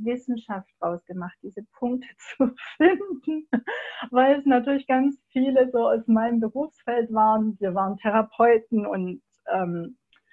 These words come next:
in allen möglichen Bereichen tätig, wo man halt auf diese deutsche Art zu ler-, also lernt, was man alles darf und was man auf gar keinen Fall darf und wa-, vor allen Dingen, was man alles kaputt machen kann.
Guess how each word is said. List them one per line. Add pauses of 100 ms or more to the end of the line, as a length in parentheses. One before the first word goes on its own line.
(260)
in
allen
möglichen
Bereichen
tätig,
wo
man
halt (180)
auf
diese
deutsche
Art
zu
ler-,
also
lernt,
was
man
alles
darf
und
was
man
auf
gar
keinen
Fall
darf
und
wa-, (120)
vor
allen
Dingen,
was
man
alles
kaputt
machen
kann.